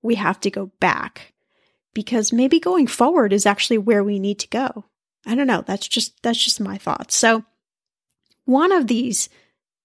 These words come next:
million dollar habits, one of these million dollar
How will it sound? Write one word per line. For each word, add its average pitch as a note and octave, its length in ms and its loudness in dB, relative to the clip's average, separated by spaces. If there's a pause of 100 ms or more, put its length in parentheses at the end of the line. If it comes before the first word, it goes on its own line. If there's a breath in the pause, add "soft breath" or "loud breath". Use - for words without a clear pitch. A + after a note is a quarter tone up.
(100)
million A3 440 2
dollar F3 380 -2
habits, - 600 -4
one G#3 140 -4
of B3 100 0
these A#3+ 280 0 (520 soft breath)
million A#3 760 4 (400)
dollar G3 600 -2